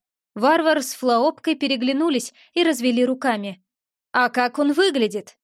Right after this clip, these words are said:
загорелся Конвей. Скрип ступеней в сегодняшней реальности вырвал меня из реальности той, давней. Я мгновенно затушила светлячка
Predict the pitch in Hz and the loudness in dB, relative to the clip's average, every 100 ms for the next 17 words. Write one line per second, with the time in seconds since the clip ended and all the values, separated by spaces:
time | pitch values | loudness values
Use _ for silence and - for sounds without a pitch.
0 | _ - 220 226 208 190 202 226 - 262 | _ -10 -2 -2 -2 -4 -6 -6 -6 -8
1 | 262 _ - 277 190 165 170 _ _ _ | -8 _ -2 0 -2 -12 -20 _ _ _
2 | _ _ - - - - 392 403 - 262 | _ _ -20 -20 -8 0 0 -2 -6 -2
3 | 330 349 311 285 277 339 269 247 226 214 | 0 2 0 -2 -2 -2 -2 -4 -4 -2
4 | 220 320 339 320 - 311 - - _ 226 | 0 2 0 -2 -2 -4 -4 -18 _ 0
5 | 349 320 320 311 302 302 - 285 254 277 | 2 2 0 0 0 -2 -2 -2 0 0
6 | 277 277 269 - 294 - 269 185 - - | 2 0 -4 -4 -8 -2 -2 -2 -10 -4
7 | 240 277 196 196 185 _ - - 233 311 | 0 0 -2 -8 -12 _ -20 -4 0 0
8 | 254 240 233 294 254 226 233 233 - 269 | 0 0 0 0 0 0 -2 -4 -6 -4
9 | 247 - 214 214 - - 302 | -4 -4 -8 -8 -4 -4 -4